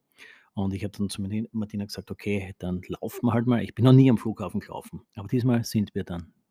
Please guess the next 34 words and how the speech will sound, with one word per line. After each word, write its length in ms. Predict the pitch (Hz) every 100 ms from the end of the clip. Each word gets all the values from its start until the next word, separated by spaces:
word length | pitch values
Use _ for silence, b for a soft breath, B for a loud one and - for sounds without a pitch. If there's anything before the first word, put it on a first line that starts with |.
| -
näher 160 | 87 82
gelaufen. 380 | 85 - - -
Wir 80 | 90
sind 160 | 101
gejoggt 540 | 110 - 131 160 - _ _ _ _ _ _ _ _ _
und 280 | - 113 -
haben 320 | 101 135 151
es 420 | - 117 120 - _ _ _ _ _
um 200 | - 98 - -
acht 480 | 123 143 - -
Uhr 140 | 113 95
neununddreißig, 1080 | 92 117 113 113 110 98 104 - 151 147 _ _ -
eine 300 | 127 156 165
Minute 560 | 151 127 123 127 139
vor 240 | 151 - 95
dem 160 | 92 -
Boarding 400 | 113 107 120 113
geschafft, 480 | 95 - - 120 -
beim 160 | - 85 -
Gate 280 | 92 87 -
zu 120 | 107
sein. 340 | - 127 160 - _ b b b b b
Und 120 | 117
jetzt 160 | 113 -
in 160 | 107 - _ -
Tagen 360 | - - 135
wie 60 | 120
diesen, 400 | - 147 123 113
wo 100 | 98
Flüge 440 | - - 123 123
sowieso 320 | 101 127 139
immer 180 | 120 110
verspätet 500 | 101 104 - 101 -
sind. 220 | - 87